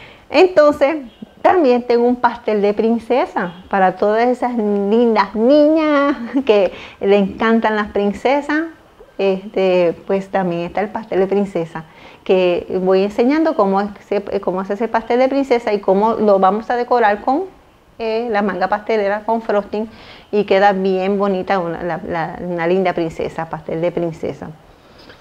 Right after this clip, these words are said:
Entonces, este, además de, ya le dije, las comidas, los postres, ma-, entonces también tengo manualidades.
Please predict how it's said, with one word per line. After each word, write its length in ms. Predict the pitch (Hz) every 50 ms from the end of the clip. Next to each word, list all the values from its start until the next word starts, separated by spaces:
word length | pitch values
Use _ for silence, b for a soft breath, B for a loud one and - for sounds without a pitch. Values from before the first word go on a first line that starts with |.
| B B B B -
Entonces, 720 | 294 381 427 403 - 330 330 320 311 349 339 339 330 -
este, 420 | - - 240 247 240 240 269 254 - -
además 420 | 240 233 240 247 240 240 240 240 226 214
de, 500 | 214 240 240 233 226 220 214 190 165 - - - - - - - -
ya 160 | 185 185 185
le 60 | 190
dije, 140 | 190 208 226
las 140 | 208 202 208
comidas, 380 | - 262 262 262 233 226 208
los 100 | 208 208
postres, 460 | 214 - - 190 190 190 190 - 202 214
ma-, 260 | 220 233 233 - -
entonces 540 | 196 196 190 185 180 - 202 208 208 294 285
también 240 | 285 254 233 233
tengo 400 | 226 226 214 233 269 302 302 - -
manualidades. 1160 | - 208 208 208 202 202 220 240 247 240 233 233 233 240 233 226 196 165 175 180 185 170 165